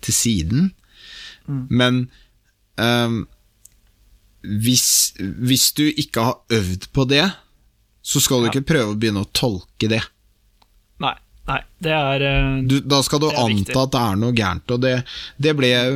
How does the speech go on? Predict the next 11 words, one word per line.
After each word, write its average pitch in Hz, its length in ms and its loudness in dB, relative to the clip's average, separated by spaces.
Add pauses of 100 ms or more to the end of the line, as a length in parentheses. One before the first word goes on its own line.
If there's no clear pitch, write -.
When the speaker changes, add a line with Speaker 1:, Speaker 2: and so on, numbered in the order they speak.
(120)
Speaker 1:
publisert 135 680 0
en, 117 600 0
en 104 720 0
studie 101 360 0
i 123 80 -2
forrige 110 500 0
uke, 170 240 0 (720)
hvor 135 220 4
Speaker 2:
Mm. 143 120 0
Speaker 1:
konklusjonen 131 920 0
var, 131 320 2